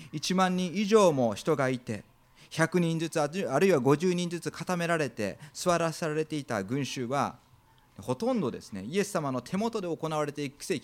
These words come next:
跡を見ることができなかったんです。もう遠く離れていたんです。しかし、弟子たちはしっかりとですね、イエス様がパンを増やすその奇跡を目撃して、そして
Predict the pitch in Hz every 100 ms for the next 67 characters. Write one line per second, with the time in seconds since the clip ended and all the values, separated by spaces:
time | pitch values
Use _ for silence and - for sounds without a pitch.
0 | 113 117 104 - - 160 190 220 185 110
1 | 113 190 202 - - 76 64 170 147 -
2 | 170 208 - 180 202 196 190 78 71 -
3 | - - _ _ _ _ _ _ _ _
4 | _ _ _ _ _ _ _ - 226 196
5 | 127 98 - - 247 208 - 104 107 -
6 | - _ _ _ - - 185 202 - 240
7 | 180 107 69 - 127 185 _ _ _ _
8 | _ _ - _ - - 151 180 - 156
9 | 135 127 - 214 175 127 - 202 196 117
10 | 160 143 - 214 147 117 92 101 165 180
11 | 175 165 - - 101 - _ _ _ _
12 | _ - 135 - - 131 98